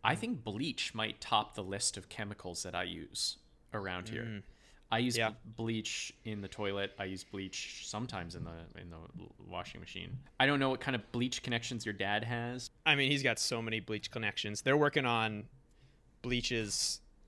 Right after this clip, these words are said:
Speaker 2: that are, uh, non-toxic. So, like,
Speaker 1: Okay.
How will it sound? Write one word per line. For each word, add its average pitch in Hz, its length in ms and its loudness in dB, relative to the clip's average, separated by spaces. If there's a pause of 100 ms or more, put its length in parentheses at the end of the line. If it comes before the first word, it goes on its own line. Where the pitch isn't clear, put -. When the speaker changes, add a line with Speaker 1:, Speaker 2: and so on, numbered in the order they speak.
(180)
Speaker 2:
that 113 180 4
are, 98 320 -2 (140)
uh, 95 340 0 (180)
non-toxic. 120 840 2
So, 110 220 0
like, 95 200 2
Speaker 1:
Okay. 98 220 -4